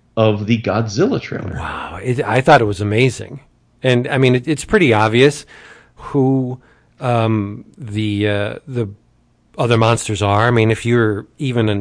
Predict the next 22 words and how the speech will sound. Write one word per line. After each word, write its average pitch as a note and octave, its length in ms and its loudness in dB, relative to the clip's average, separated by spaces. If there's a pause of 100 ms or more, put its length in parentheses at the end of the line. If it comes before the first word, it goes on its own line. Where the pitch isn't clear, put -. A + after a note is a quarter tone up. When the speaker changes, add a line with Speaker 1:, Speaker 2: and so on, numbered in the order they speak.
(140)
Speaker 2:
remotely A2+ 480 0
a G2 100 -6
Godzilla F#2+ 460 -4
fan F#2 360 -6 (380)
or G2 320 0
a A2+ 120 -10
kaiju G2+ 380 0
fan, G2 220 -4
you B2+ 100 0
could G#2 140 -6
tell A2+ 340 8
immediately G#2 520 0 (260)
what G#2 400 -2 (340)
creatures G#2 460 -2
are G2 80 -4
going G2 240 -2
to G2 100 -6
be F#2 160 -2
in G#2 160 2
this. E2+ 200 -10
It's G#2+ 140 -6
Mothra, G2+ 580 -2